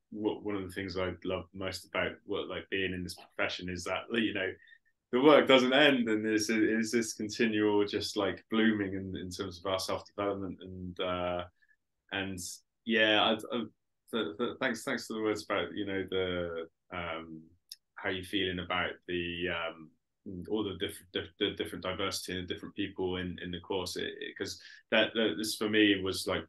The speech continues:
one of, like, the really beautiful things about bringing everyone together. It's just like, right, there's so many different viewpoints in here. We're all coaches, we're all, uh, all therapists, all on the same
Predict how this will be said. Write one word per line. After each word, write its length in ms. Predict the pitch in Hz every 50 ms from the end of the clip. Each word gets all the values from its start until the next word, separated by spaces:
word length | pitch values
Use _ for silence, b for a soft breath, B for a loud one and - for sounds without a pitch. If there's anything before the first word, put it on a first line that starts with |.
| _
one 320 | - 95 92 98 98 92 95
of, 80 | 90 90 -
like, 240 | 98 92 90 82 - -
the 400 | - 92 92 90 90 87 82 - -
really 220 | - 104 98 92 87
beautiful 380 | 95 98 82 78 - - 92
things 320 | 87 - 92 87 87 87 -
about 200 | - 90 - -
bringing 180 | 98 92 92 90
everyone 240 | 87 87 90 87 87
together. 380 | - - 101 95 90 90 95
It's 160 | 87 82 -
just 180 | - 87 - -
like, 160 | 90 87 85
right, 220 | 98 101 92 87 80
there's 180 | 92 90 90 -
so 340 | - - - 117 110 113 113
many 220 | 110 107 107 107
different 360 | 101 104 104 - - - -
viewpoints 480 | - 101 98 90 - 92 90 82 - -
in 80 | 85 85
here. 220 | 87 90 90 90 90 b b b b b b b b -
We're 140 | 98 98 104
all 160 | 104 107 104
coaches, 480 | - 104 95 92 - - 95 87 85 95
we're 140 | 98 98
all, 380 | 98 98 98 95 95 92 - - -
uh, 260 | 92 90 90 90 87
all 180 | - 90 92 - -
therapists, 560 | 98 92 87 85 - 95 90 85 - - -
all 480 | 98 104 101 98 95 92 90 85 - -
on 220 | - 95 95 98
the 60 | 95 90
same 440 | - - 98 92 90 90 90 90